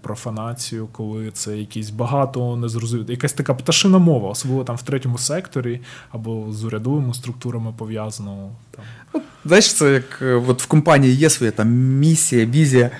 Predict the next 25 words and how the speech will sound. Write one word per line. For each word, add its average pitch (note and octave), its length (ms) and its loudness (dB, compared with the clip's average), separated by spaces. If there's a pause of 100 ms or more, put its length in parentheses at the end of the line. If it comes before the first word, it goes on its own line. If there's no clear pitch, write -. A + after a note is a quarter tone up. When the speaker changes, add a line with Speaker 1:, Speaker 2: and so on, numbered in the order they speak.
(440)
Speaker 2:
І B2+ 200 6
вони B2 240 4
там C3 160 6
інколи C3 300 4
навіть B2 340 4
в - 20 0
Speaker 1:
І C#3+ 40 6
Speaker 2:
себе, B2+ 260 6
Speaker 1:
що, A2+ 200 -2 (120)
да? A#2 60 -8
Speaker 2:
в A#2 60 -4
себе C3 260 6
в A#2 100 -2
холі C3 460 4
повішають B2 640 2
дуже A#2+ 220 0
невеликий A#2 500 2
якийсь G#2+ 200 -8 (140)
там G2 220 -4 (160)
плакат, D3 500 2 (300)
але B2 340 4
запитаєшся B2+ 640 2
в - 60 -14
п'яти B2 240 0
працівників: A2+ 720 -2